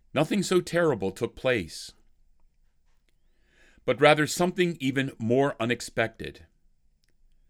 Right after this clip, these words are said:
The first person mentioned above, Pilate, to whom the Jews handed over Jesus, dared to defile the temple of God.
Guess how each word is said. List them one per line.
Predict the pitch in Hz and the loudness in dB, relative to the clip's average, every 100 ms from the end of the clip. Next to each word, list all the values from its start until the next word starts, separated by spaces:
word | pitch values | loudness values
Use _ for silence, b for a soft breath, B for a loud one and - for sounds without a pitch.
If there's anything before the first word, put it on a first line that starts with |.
| _ _ _ _ - | _ _ _ _ -12
The | 135 | -2
first | 180 180 - - | 2 2 2 -2
person | 107 95 98 | -2 0 0
mentioned | 104 101 110 104 | 0 0 -4 -2
above, | 98 107 80 73 _ _ _ _ _ _ _ _ _ _ | 2 2 0 -8 _ _ _ _ _ _ _ _ _ _
Pilate, | - 151 113 80 - - _ _ _ _ _ _ _ _ _ | -2 0 0 -4 -10 -20 _ _ _ _ _ _ _ _ _
to | 127 | -2
whom | 120 131 | 0 0
the | 113 | -2
Jews | 101 127 135 135 | -2 0 0 -2
handed | - - 139 147 151 | -6 -2 0 2 2
over | 147 139 | 2 0
Jesus, | 127 117 90 - 90 - - - _ _ _ _ _ _ _ _ _ | -4 -4 -4 -6 -10 -10 -16 -20 _ _ _ _ _ _ _ _ _
dared | 113 117 127 123 | 4 6 6 2
to | 135 | -6
defile | 131 - 123 110 87 | -8 -2 2 2 0
the | 87 95 | -6 -10
temple | - 95 98 95 | -6 -6 -4 -6
of | - | -4
God. | 101 95 80 71 | -8 -8 -10 -16